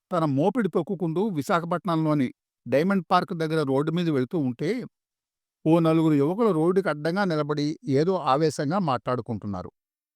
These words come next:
ఎన్నిసార్లు హార్న్ మోగించినా వాళ్ళ పక్కకు తప్పుకోలేదు.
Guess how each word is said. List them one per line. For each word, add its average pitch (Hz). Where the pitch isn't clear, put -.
ఎన్నిసార్లు 202
హార్న్ 180
మోగించినా 175
వాళ్ళ 165
పక్కకు 147
తప్పుకోలేదు. 113